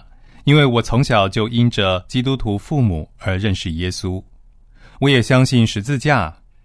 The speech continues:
我相信耶稣为我而来，神也借着耶稣为我而来。我觉得自己一生当中未曾怀疑过这一点。我并不是说自己因此而特别，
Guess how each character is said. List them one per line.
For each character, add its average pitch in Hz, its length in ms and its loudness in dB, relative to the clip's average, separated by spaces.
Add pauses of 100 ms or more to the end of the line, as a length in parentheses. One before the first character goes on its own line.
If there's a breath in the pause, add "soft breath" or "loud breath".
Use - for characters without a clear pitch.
我 101 80 -4
相 104 200 -2
信 92 380 -4
耶 117 180 4
稣 117 420 -2
为 147 300 0
我 85 240 -6
而 80 140 -8
来， 85 420 -8 (540 loud breath)
神 147 240 0
也 131 100 2
借 120 220 -2
着 110 120 -2
耶 120 200 0
稣 117 340 -2 (200)
为 135 200 4
我 82 140 -8
而 76 180 -8
来。 78 380 -10 (640 soft breath)
我 120 100 -2
觉 120 160 0
得 110 320 0
自 117 140 -6
己 101 100 -8
一 113 120 -4
生 104 200 0
当 95 240 0
中 95 300 -4
未 156 180 0
曾 92 320 -6
怀 90 240 -6
疑 87 140 -8
过 92 160 -6
这 85 120 -8
一 78 100 -8
点。 90 260 -14 (960 soft breath)
我 117 120 -2
并 147 120 4
不 127 80 2
是 127 140 0
说 127 180 0
自 123 140 -6
己 107 120 -6
因 120 180 2
此 101 100 -6
而 87 140 -2
特 113 200 -4
别， 82 400 -6